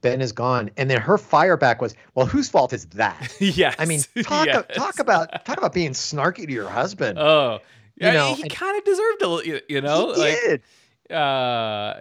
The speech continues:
Speaker 2: he, he deserved it. He, he's been pushing back and, and not welcoming, uh,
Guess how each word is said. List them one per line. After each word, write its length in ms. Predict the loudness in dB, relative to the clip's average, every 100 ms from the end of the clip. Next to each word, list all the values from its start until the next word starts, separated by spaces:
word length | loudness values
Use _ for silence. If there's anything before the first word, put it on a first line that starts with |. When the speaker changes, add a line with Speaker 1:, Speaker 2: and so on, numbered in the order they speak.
| -14
Speaker 2:
he, 220 | -14 -16
he 240 | -14 -10 -6
deserved 440 | -4 -2 -4 -4
it. 40 | -6
He, 260 | -8 -8 -10
he's 280 | -14 -12 -10
been 200 | -12 -12
pushing 380 | -12 -12 -12 -8
back 400 | -2 -2 -2 -6
and, 180 | -14 -12
and 320 | -12 -14 -18 -16
not 420 | -10 -4 -2 -4 _ _ -20
welcoming, 920 | -8 -4 -4 -4 -8 -8 -10 -14 -16 -20
uh, 260 | -18 -14 -14